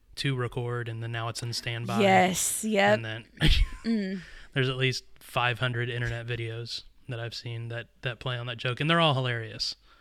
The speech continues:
Speaker 1: So, um, <laughs> but anyway, welcome back to another episode of Extreme Close-Up. I'm Dennis, and today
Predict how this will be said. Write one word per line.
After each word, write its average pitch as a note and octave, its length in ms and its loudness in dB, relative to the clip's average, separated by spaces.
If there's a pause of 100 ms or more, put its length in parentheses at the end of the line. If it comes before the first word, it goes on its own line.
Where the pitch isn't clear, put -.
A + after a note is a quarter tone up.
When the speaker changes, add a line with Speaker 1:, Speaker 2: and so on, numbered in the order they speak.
(300)
Speaker 1:
So, A2 460 -8
um, A2+ 340 -8 (640)
<laughs> - 80 -2 (1000)
but A#2 220 -4
anyway, C3+ 580 2 (300)
welcome C3 320 2
back A#2+ 380 -2
to B2 140 2
another A#2+ 300 0
episode B2+ 400 -2
of A#2 80 -4
Extreme A#2+ 420 -2
Close-Up. D#3 540 0 (540)
I'm A#2+ 200 0
Dennis, C3+ 580 0 (140)
and A#2 560 -4
today C3+ 540 2